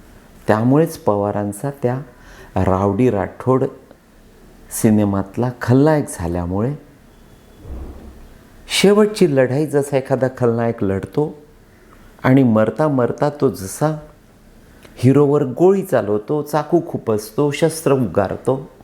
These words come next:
नेमकं तेच पवारांचं झालंय. त्यांनी हे जयकुमार गोरे प्रकरण उचलून धरत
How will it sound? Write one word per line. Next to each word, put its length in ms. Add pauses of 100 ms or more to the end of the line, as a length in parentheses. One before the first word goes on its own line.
(880)
नेमकं 400 (140)
तेच 260
पवारांचं 680
झालंय. 500 (2000)
त्यांनी 460 (540)
हे 160
जयकुमार 720
गोरे 340
प्रकरण 540 (140)
उचलून 440
धरत 420